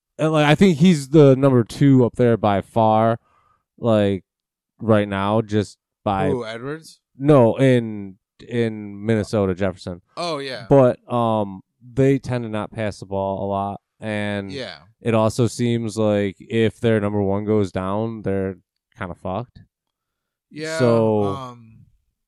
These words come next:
Speaker 1: so, and I think with, uh, with Las Vegas, you, you're going to be getting a number one
Speaker 2: I
Speaker 1: wide
Speaker 2: like the
Speaker 1: receiver
Speaker 2: double
Speaker 1: out of
Speaker 2: down
Speaker 1: that.
Speaker 2: where it's like one of them should be good.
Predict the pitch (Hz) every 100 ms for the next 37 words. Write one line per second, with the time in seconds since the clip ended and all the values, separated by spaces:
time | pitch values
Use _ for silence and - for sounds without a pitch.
0 | _ _ - 151 131 143 147 - 160 139
1 | - - 127 135 127 - _ _ _ _
2 | _ _ _ _ _ _ _ _ - 107
3 | 104 98 120 120 123 107 110 113 117 113
4 | - - _ _ _ _ _ _ _ _
5 | _ - 143 147 135 131 127 123 123 -
6 | _ _ _ _ _ _ _ _ _ _
7 | _ _ _ - 123 123 107 _ _ -
8 | 135 135 127 110 107 113 110 104 98 95
9 | 87 90 147 170 185 202 165 156 151 -
10 | 127 131 123 117 110 - 113 104 - 127
11 | 131 123 117 - 104 98 87 69